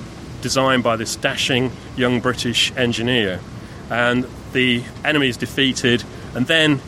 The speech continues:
an army from socialist America comes over, and, uh, this army of trade union workers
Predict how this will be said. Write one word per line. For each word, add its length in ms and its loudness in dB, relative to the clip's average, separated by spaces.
an 100 2
army 420 4
from 160 0
socialist 640 2
America 480 2
comes 380 -4
over, 420 2
and, 380 2
uh, 180 4
this 200 0
army 280 4
of 80 -2
trade 320 2
union 380 4
workers 680 0